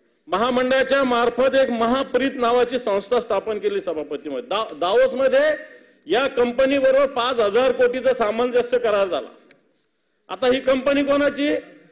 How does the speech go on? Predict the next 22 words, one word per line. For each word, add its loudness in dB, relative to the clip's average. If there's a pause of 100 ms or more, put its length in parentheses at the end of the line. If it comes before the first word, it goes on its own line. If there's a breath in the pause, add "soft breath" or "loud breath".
(300)
सामाजिक -2
न्याय 2
व 0
विशेष -2
सहाय्य 2
विभागाची 0
कंपनी 0
आहे -2 (260 soft breath)
आणि -8
हिनं -2
करार 2
केला 2
दावोसमध्ये 0
जाऊन, 0
जी -6
महाराष्ट्र -4
सरकारची -4
कंपनी. -4
सभापती -6
महोदय, -10 (1800)
ही 2
कंपनी, 2